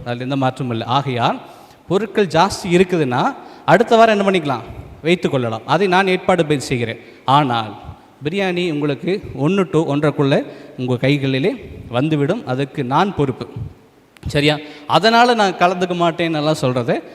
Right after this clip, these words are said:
I won't accept. அடுத்தது, இந்த நிகழ்வுகளுக்காக ஸ்டால் அமைங்க அப்படின்னு சொல்லி நான் கேட்டிருந்தேன். இதுவரைக்கும் ஒருத்தர் கூட என்னிடத்துல வந்து உங்களோட பேர் கொடுக்கல. சரியா?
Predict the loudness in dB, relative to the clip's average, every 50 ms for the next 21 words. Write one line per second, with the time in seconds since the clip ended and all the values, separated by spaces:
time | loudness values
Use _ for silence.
0 | -20 -20 -10 -6 -4 -4 -4 -4 -4 -6 -6 -8 -8 -6 -6 -6 -8 -10 -14 -14
1 | -14 0 4 4 4 4 6 4 4 6 6 4 2 0 -2 -8 -12 -14 -16 -20
2 | -16 -6 -4 -4 0 2 4 4 4 4 2 -2 -6 -12 -16 -20 -20 -20 -20 -6
3 | -2 0 2 2 2 2 2 2 0 0 0 0 0 0 0 -2 -2 -2 -2 -4
4 | -4 -8 -12 -6 -2 0 0 0 0 -2 -2 -2 -2 -2 0 0 0 0 0 -2
5 | -4 -6 -6 -4 -4 -4 -4 -4 -2 -4 0 0 0 -2 -2 -6 -12 -18 -20 -20
6 | -20 -10 -6 -6 -6 -4 -2 0 0 0 0 -4 -4 -2 -2 -2 -2 -4 -4 -4
7 | -2 -2 0 0 0 -2 -2 -4 -4 -2 -2 -2 -2 -2 -2 -2 0 0 0 0
8 | 0 0 0 2 2 2 2 2 0 0 -2 -4 -4 -2 0 0 0 2 2 2
9 | 2 2 2 0 2 0 -2 -4 -4 -10 -18 -20 -20 -20 -20 -20 -20 -20 -20 _
10 | _ _ _ _ _ _ _ _ _ _ -20 _ _ _ -8 -4 -2 0 -2 -2